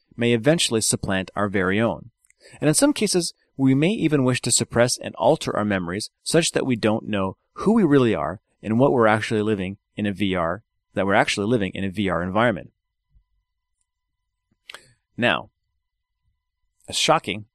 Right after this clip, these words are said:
as the simulation argument is, it's arguably a revelation that's no less shocking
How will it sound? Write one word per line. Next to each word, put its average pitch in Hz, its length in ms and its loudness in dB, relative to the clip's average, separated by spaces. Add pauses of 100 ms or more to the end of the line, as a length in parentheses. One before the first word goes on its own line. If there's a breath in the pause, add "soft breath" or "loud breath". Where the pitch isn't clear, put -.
(200)
as 117 280 2
the 110 80 -2
simulation 104 460 -2
argument 95 320 -6
is, 98 400 -4 (1500)
it's 123 140 -6
arguably 123 460 2
a 104 80 -2
revelation 110 520 0
that's 98 200 -2
no 139 120 4
less 107 200 2
shocking 110 500 -4